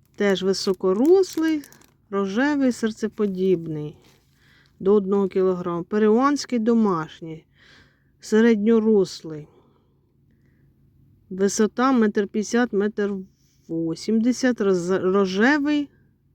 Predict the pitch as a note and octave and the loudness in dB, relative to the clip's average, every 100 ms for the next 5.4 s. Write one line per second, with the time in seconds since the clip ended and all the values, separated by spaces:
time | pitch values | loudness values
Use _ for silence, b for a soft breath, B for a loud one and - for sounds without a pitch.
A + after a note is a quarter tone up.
0 | _ _ _ - - G#3+ A#3+ - - F#3+ | _ _ _ -20 -4 0 0 -2 -4 -2
1 | F#3+ A3+ G3 G3 F#3+ - F#3+ F#3 E3+ D3 | 2 2 0 -2 -2 -2 0 2 0 -6
2 | - - - _ _ b b b b b | -14 -18 -18 _ _ b b b b b
3 | b b b _ _ _ F#3 F#3 F3 G3 | b b b _ _ _ -2 0 0 -2
4 | G3+ A#3 C#4 B3+ A3+ A3+ G#3+ - F3+ F3 | 2 4 4 4 2 2 -2 -6 -6 -6
5 | - - - | -10 -12 -6